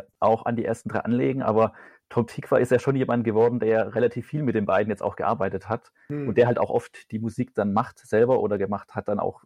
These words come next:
Speaker 1: äh, in, ich glaub, bei Sense Eight, bei der Serie dann auch.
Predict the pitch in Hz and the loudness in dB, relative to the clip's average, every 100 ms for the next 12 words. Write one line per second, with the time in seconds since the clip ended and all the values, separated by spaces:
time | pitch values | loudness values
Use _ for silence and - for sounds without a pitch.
0 | - 98 101 104 98 98 98 _ _ _ | -6 -4 -4 -4 -6 -6 -8 _ _ _
1 | _ - 110 113 - 107 - 107 120 107 | _ -4 0 2 2 -2 0 -2 0 0
2 | 107 104 101 104 110 110 104 104 90 104 | 2 0 0 -2 0 0 0 -2 -2 -2
3 | 120 | -2